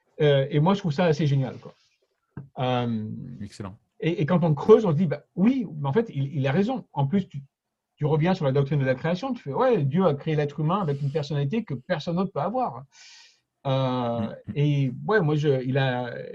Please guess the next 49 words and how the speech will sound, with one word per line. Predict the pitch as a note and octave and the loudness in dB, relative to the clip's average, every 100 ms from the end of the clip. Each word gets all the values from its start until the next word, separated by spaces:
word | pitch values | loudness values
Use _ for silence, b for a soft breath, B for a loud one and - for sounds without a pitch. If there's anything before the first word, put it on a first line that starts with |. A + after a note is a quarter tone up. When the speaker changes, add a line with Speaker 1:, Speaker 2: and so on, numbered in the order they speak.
| - - _ _ | -16 -20 _ _
Speaker 1:
alors, | C#3 C3+ | 0 2
il | C#3+ | 4
a | |
un | C#3+ | 4
bouquin, | D3 D#3 A3 | 4 2 -2
mais | A#3+ | 0
il | D3+ | 0
a | C#3 | 0
un | B2+ | -2
petit | - B3 G#3+ | -2 0 0
article | - A3 A3+ | -2 -6 -4
d'une | D3 C3 | -2 0
dizaine | E3 G3 | 0 0
de | C#3+ | -2
pages, | C3+ F3 F#3 C3+ _ _ _ _ _ C#3+ | -2 -6 -6 -14 _ _ _ _ _ -2
euh, | B2+ A#2+ A2+ | 0 0 -2
sur | - C3+ | -4 -4
ce | C#3 | -2
sujet-là, | D3 C3+ C#3 F3+ - _ _ | 0 0 0 -2 -4 _ _
qui | - | -2
est | C#3+ | 0
vraiment | D3+ F#3 G3 | 2 0 0
excellent. | E3 - D3+ A#2 - _ _ _ _ _ _ _ _ _ _ _ _ | -2 -2 -4 -6 -10 _ _ _ _ _ _ _ _ _ _ _ _
Vraiment, | B2+ D#3 F3 F3+ D3+ | -6 -2 -2 0 2
euh, | B2+ B2+ | 0 0
très | B2+ - F#3+ | -6 0 0
fin. | F3+ F3 F#3 G#3 | 0 -2 -2 -4
Speaker 2:
Excellent. | - F2+ D#2 - _ _ _ | -12 -14 -14 -20 _ _ _
Speaker 1:
C'est | _ D#3+ | _ -2
pas | C#3 G#3+ | 2 0
philosophiquement | G#3+ A3 G3 F#3 F#3+ F3 - | 2 2 4 4 2 0 2
impossible | F#3+ G3 F3 F3 | 2 2 2 2
à | |
comprendre | D#3 E3+ C#3 G3 B3+ C4 _ _ _ _ | 0 -2 -2 -4 -4 -8 _ _ _ _
parce | D3 | -4
qu'il | - | 0
se | C#3+ | 2
base | E3 F3+ | 4 4
sur | D#3 | 2
un | D3 | 2
exemple | D3 C#3+ F3 F3 C#3+ | 4 2 0 -2 -2
de | C3+ D#3+ C#3 | 2 2 2
sa | A#2 C3 | 2 0
vie | C#3 | 2
à | C#3 | 2
la | A#2 | 0
ferme, | F3+ A3 C3 | -2 -2 -4
quoi, | A#2 | -6
hein. | D#3 | -6